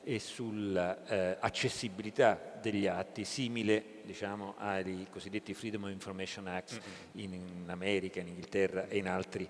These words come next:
Speaker 1: in altri paesi, Svezia prima di tutto, e in altri paesi, eh, del mondo. Allora, in questo, in questo, eh, e, e parallelo a questo c'è un movimento che porta, eh, f-, probabilmente immagino, oggi io non so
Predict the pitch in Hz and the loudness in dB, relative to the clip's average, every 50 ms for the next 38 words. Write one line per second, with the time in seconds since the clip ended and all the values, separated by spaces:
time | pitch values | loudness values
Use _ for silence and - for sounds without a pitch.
0 | - - - - - - - 107 104 95 95 95 - 95 92 101 92 90 92 92 | -8 -14 -16 -16 -10 -6 -4 -2 0 0 0 0 -2 -4 -2 -2 0 0 0 0
1 | 92 - 104 95 - - 98 101 95 - - 98 87 87 90 90 90 92 - 101 | -2 -4 -8 -10 -8 -4 -4 -4 -4 -4 -6 -8 -8 -8 -10 -8 -8 -8 -8 -8
2 | 92 - - - 92 - - - - - - - 131 104 95 101 - - 104 92 | -10 -10 -10 -14 -14 -14 -14 -14 -14 -16 -8 0 2 2 2 2 2 -2 -4 -2
3 | 92 90 90 - 95 - 95 90 85 - - 95 90 - - - 101 92 90 90 | -2 -4 -4 -4 -6 -6 -4 -4 -4 -4 -6 -6 -8 -8 -6 -4 -2 -2 0 0
4 | 98 92 90 85 76 - - - - - - - - - - 160 180 185 156 139 | 0 -2 -2 -4 -8 -10 -12 -16 -16 -16 -14 -16 -12 2 6 8 10 10 10 8
5 | - 175 165 156 - - 214 240 240 - - - - - 170 156 147 143 - - | 8 4 2 0 2 4 6 6 6 4 2 0 2 6 8 8 8 8 4 0
6 | - 139 139 139 - 180 185 190 185 - - - - - 151 139 135 127 123 120 | -2 -4 -4 -2 4 6 6 6 6 4 -2 -4 0 4 4 6 6 6 4 2
7 | 120 - - - 123 117 113 113 - 127 123 - - 123 113 - - 120 123 131 | 0 -2 0 4 4 4 4 4 0 -2 -4 2 2 2 4 6 8 8 10 10
8 | 147 170 175 147 123 113 107 - - 135 135 - - 151 139 - 156 139 - 131 | 10 8 8 8 8 6 6 6 4 2 2 4 4 2 2 4 2 2 2 2
9 | 123 120 127 135 147 151 139 127 123 123 113 - 131 101 107 101 - - 123 123 | 0 2 0 0 0 2 2 0 0 0 0 -2 -2 -2 -2 -2 2 4 4 6
10 | 123 123 - - 113 107 - - - - - - - 107 110 - - - - - | 4 4 4 6 6 6 6 2 -6 -12 -12 -6 -4 -2 -2 -2 -4 -10 -10 -6
11 | - 90 87 98 113 104 - 98 90 90 98 110 110 - 92 90 92 101 92 95 | -6 -4 -2 0 0 0 0 -2 0 2 4 4 4 2 -2 -6 -6 -6 -4 -6
12 | 92 92 87 - - - 98 - - | -6 -6 -6 -6 -6 -4 -6 -6 -6